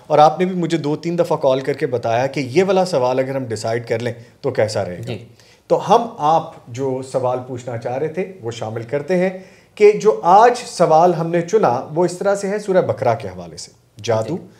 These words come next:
Speaker 1: और जिन्नात के इलाज के हवाले से। सवाल कुछ यूँ है, सूरह बकरा से अगर जादू और आसेब का इलाज करना हो, तो सूरह बकरा किस वक्त पढ़ें,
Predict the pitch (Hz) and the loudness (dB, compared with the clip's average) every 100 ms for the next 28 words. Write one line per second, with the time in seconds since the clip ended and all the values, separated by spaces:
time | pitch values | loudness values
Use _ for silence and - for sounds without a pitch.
0 | _ 113 110 113 107 107 107 135 135 - | _ -6 -4 -4 -4 -6 -6 -10 -12 -8
1 | 110 104 - - 95 95 98 - 95 - | -4 -4 -6 -14 -14 -14 -16 -18 -20 -6
2 | 135 160 196 214 202 208 196 196 - - | 0 2 2 0 -2 0 0 -2 -10 -20
3 | _ - 190 165 135 180 196 202 185 190 | _ 0 4 4 2 2 0 0 0 -2
4 | 143 131 120 147 190 - 139 139 127 120 | 0 0 2 -2 -4 -2 -2 -2 -6 -8
5 | - 139 139 127 113 117 117 - 135 151 | -6 -4 -2 -2 0 -4 -6 -2 2 4
6 | 175 147 151 - - _ _ _ 147 151 | 4 4 0 -2 -20 _ _ _ 2 2
7 | 160 - 180 170 139 123 - 151 160 160 | 0 -6 0 4 4 2 0 -2 -2 -4
8 | 185 - 185 - 139 143 | -6 -4 -2 2 2 0